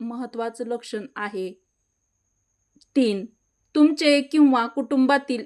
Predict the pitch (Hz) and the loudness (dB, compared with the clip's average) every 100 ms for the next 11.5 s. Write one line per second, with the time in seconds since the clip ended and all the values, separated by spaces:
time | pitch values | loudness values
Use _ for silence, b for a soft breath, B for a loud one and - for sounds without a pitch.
0 | - 240 247 254 254 254 240 226 247 208 | -10 -4 0 0 0 2 0 4 2 2
1 | 254 220 208 240 254 269 262 254 233 226 | -2 -6 0 2 2 2 2 2 0 -2
2 | - 254 - 269 247 254 214 - 240 233 | -2 -8 -4 -4 -2 -4 -8 -6 -4 -4
3 | 233 233 - 269 269 226 214 196 190 _ | -6 -8 0 0 0 -10 -8 -12 -16 _
4 | _ _ - 220 233 214 220 254 233 247 | _ _ -6 2 2 2 0 0 0 -6
5 | - 247 233 233 277 226 226 254 - 262 | 0 0 0 -4 -4 -4 -4 -8 -6 -2
6 | 254 254 262 262 233 214 240 208 208 - | 0 0 0 -2 -4 -6 -8 -6 -6 -6
7 | 185 185 _ _ _ _ _ 202 247 254 | -8 -8 _ _ _ _ _ -8 -2 0
8 | 262 302 262 247 254 247 247 269 269 262 | -2 -2 -2 -2 -2 -2 -2 -4 -4 -6
9 | 240 262 220 - _ _ _ - 254 254 | -2 -2 -2 -8 _ _ _ -4 2 2
10 | 254 269 269 269 233 240 262 254 269 294 | 2 0 -2 -2 -4 -4 -4 -4 -4 -2
11 | 285 285 277 269 233 | -2 -2 -4 -4 -6